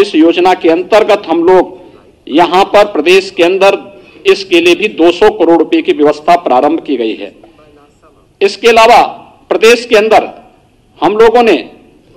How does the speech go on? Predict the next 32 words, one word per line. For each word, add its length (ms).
अन्य 280
तमाम 800
योजनाओं 440
के 120
साथ 200
ही 140
युवाओं 580
के 160
लिए, 180
आप 180
सब 200
जानते 340
हैं 120
कि 60
अभी 280
हाल 240
ही 80
में 120
हम 220
लोगों 220
ने 100
प्रदेश 480
के 80
अंदर 220
तमाम 360
एक 260
नई 240
योजना 320
युवाओं 440
के 120
लिए 100
समर्पित 460